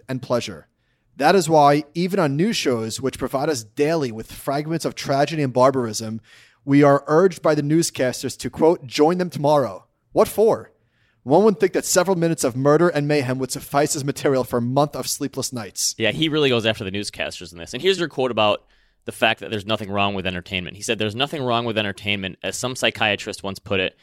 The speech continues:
Speaker 2: we all build castles in the air. The problem comes when we try to live in them." Isn't that just a perfect description of Instagram? Like building fake lives that people try to live in them. They're not real.
Speaker 1: So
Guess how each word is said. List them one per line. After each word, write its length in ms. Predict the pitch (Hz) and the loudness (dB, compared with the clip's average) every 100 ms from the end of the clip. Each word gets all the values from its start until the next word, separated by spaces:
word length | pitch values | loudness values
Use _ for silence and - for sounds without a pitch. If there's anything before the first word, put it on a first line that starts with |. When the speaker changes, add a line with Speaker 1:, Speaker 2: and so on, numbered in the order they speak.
| _ _ | _ _
Speaker 2:
we 140 | 107 | 2
all 140 | 110 120 | 2 2
build 260 | 117 107 | 0 -2
castles 420 | - 104 104 101 | -2 -2 -2 -6
in 80 | 98 | -6
the 180 | 95 90 | -4 -2
air. 180 | 85 80 | -2 -6
The 120 | - | -12
problem 340 | - 117 117 | -4 -2 -2
comes 320 | 117 110 104 98 | -6 -8 -8 -6
when 100 | 92 | -6
we 80 | |
try 160 | 90 101 | -4 -4
to 80 | 92 | -2
live 180 | 87 90 | -2 -4
in 80 | |
them." 300 | 78 67 60 _ _ | -6 -10 -12 _ _
Isn't 180 | 113 143 | -4 0
that 180 | 135 - - _ _ | 0 0 -8 _ _
just 220 | 120 120 | -8 -6
a 60 | 113 - _ | -6 -8 _
perfect 280 | - 139 135 | -2 -2 0
description 380 | 120 - 123 135 | -4 -2 -4 -2
of 80 | 110 | -4
Instagram? 640 | 113 110 - 139 139 165 180 _ _ | -4 -6 -4 0 0 -2 -14 _ _
Like 200 | - 104 98 | -6 -4 0
building 480 | 123 123 117 110 - | 0 2 -2 -4 -12
fake 300 | - 120 113 | -2 -2 0
lives 460 | 104 104 104 110 | 0 2 2 0
that 140 | 107 - | -4 -10
people 440 | - 104 104 92 _ | -10 -6 -6 -8 _
try 280 | - 104 104 | -2 0 0
to 400 | - 101 95 - | -2 -6 -6 -10
live 180 | 98 107 | -4 -2
in 80 | 117 | -2
them. 360 | 117 120 127 127 | -2 -4 -8 -10
They're 100 | 101 | -6
not 180 | 101 | -6
real. 320 | 82 104 117 131 _ _ | -4 -6 -6 -12 _ _
Speaker 1:
So 160 | - 175 | -4 -4